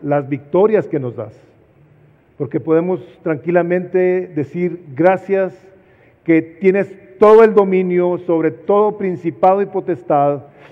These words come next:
que no hay una partícula en el universo que se mueva sin tu permiso, que no hay nada ni nada que le-, nada ni nadie que pueda hacerle daño a tus hijos, Dios, y que el daño aparente que pudiera hacernos tiene un propósito eterno en nuestra perfección,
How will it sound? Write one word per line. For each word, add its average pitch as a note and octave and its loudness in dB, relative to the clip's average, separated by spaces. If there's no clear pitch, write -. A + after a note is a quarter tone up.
que F3 4
no F3 2
hay G3+ 2
una A3+ 0
partícula A3 -2
en G3+ -4
el F3 -4
universo E3 0
que F#3 -4
se E3 -4
mueva F#3 0
sin G#3 -8
tu G3+ -10
permiso, E3+ -2
que F#3 2
no G3 2
hay A3 2
nada A3 4
ni A3 -2
nada A3 2
que G#3 0
le-, F#3+ -2
nada F#3+ 2
ni A3 -2
nadie A3 2
que G#3+ -2
pueda G3 2
hacerle A3 2
daño G#3+ 0
a A3+ -4
tus G3+ -10
hijos, G#3 -4
Dios, C#3 -6
y F3 0
que G#3 2
el F#3 4
daño A3+ 4
aparente A3+ 2
que G3+ -2
pudiera F#3+ 4
hacernos G3+ 0
tiene G3 4
un G#3 -2
propósito G#3 -2
eterno G3 2
en E3 -4
nuestra E3 -2
perfección, E3 -4